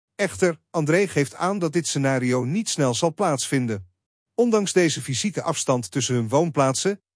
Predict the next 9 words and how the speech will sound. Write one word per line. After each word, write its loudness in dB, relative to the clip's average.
is -4
de 4
liefde 0
tussen 0
hen 2
nog -2
steeds 2
sterk 0
aanwezig. 0